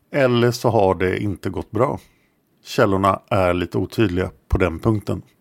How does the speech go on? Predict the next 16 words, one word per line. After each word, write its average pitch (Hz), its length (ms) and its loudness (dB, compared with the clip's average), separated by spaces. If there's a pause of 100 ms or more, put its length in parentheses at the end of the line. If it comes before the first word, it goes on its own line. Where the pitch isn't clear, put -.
(440)
Tjugohundratio 135 840 0
är 131 140 0
David 104 480 0
femtiosju 104 840 -2
år 92 320 0
gammal. 104 480 -2 (520)
Han 131 140 0
har 143 80 2
gått 143 180 0
i 156 60 -2
terapi 151 720 -2
under 107 220 -2
sin 101 180 -2
tid 92 320 -2
i 95 40 0
fängelset. 101 600 -4